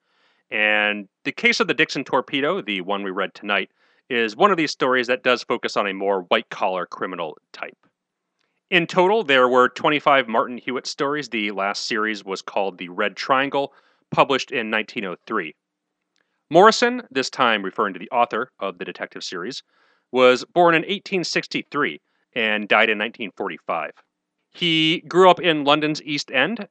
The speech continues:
and took an interest in literature and cycling at an early age, and wrote a lot of articles on both,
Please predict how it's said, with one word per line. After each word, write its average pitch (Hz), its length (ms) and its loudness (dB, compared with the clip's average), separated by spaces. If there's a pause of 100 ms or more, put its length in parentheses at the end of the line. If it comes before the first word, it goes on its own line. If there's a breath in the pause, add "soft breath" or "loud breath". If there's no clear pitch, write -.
and 147 320 2
took 214 120 -2
an 202 80 -4
interest 196 440 -6
in 110 240 -6
literature 127 480 0
and 107 180 -8
cycling 110 560 -4
at 95 160 -6
an 104 100 -12
early 90 300 -8
age, 95 380 -10 (560)
and 110 400 -2
wrote 151 240 2
a 151 140 -2
lot 143 280 2
of 151 160 -4
articles 156 560 0
on 98 400 -2 (220)
both, 175 260 0